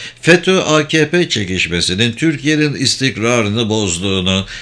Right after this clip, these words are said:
istikrarı bozulan ve iç meseleleriyle uğraşan bir Türkiye'nin Rusya'nın aleyhine olacağını söylüyorlardı. Oktarcılar Karlov'a istikrar ve demokrasi için tavsiyelerini sorarken Karlov için ise şu notu tutuyorlardı.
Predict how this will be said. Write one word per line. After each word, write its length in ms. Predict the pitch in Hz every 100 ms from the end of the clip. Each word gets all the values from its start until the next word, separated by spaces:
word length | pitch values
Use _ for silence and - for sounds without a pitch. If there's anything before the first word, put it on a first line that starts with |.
| -
istikrarı 800 | 143 139 156 147 135 143 139 139
bozulan 500 | 135 131 135 139 123
ve 140 | 135
iç 180 | 131 -
meseleleriyle 840 | 131 117 131 123 123 139 123 120 117
uğraşan 680 | 123 120 113 110 117 113
bir 260 | 113 135 104
Türkiye'nin 680 | 139 139 95 113 104 117 110
Rusya'nın 540 | 123 139 147 135 143
aleyhine 460 | 95 127 131 120 135
olacağını 540 | 147 135 113 117 110
söylüyorlardı. 1040 | 101 110 104 101 101 95 92 90 85 85 87 - - - - - - - - - -
Oktarcılar 880 | 160 175 - 190 180 185 190 170
Karlov'a 640 | 170 175 190 127 78 87 101
istikrar 680 | 127 - 147 143 151 165 156
ve 120 | 143
demokrasi 540 | 147 151 147 151 170
için 300 | 151 - 156
tavsiyelerini 800 | - 143 135 - 147 139 143 156
sorarken 640 | - 104 80 85 101 107 104
Karlov 520 | 143 160 151 151 120
için 400 | 143 - 160 139
ise 280 | 139 151 131
şu 240 | - 170
notu 300 | 123 104 107
tutuyorlardı. 1080 | 107 95 98 92 90 85 85 78 78 76